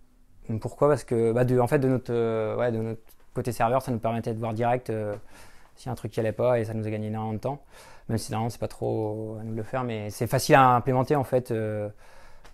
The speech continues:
et, euh, et on l'a fait. Après, on faisait, euh, la partie, euh, use case qui est facile à faire.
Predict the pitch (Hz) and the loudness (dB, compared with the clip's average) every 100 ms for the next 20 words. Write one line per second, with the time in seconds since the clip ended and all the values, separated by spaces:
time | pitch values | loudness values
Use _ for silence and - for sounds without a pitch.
0 | - - 113 110 104 104 104 104 110 110 | -10 -4 -2 -2 -2 -6 -8 -8 -8 -6
1 | 110 104 135 143 160 139 - 135 135 117 | -6 -2 4 8 8 6 4 4 4 2
2 | 123 123 113 110 110 113 - 131 131 131 | 4 4 4 2 2 0 -2 2 4 4
3 | - - 147 135 127 131 139 - 160 160 | 2 0 4 6 6 6 2 4 2 2
4 | 127 123 - 131 117 143 160 | -2 -4 0 0 2 2 0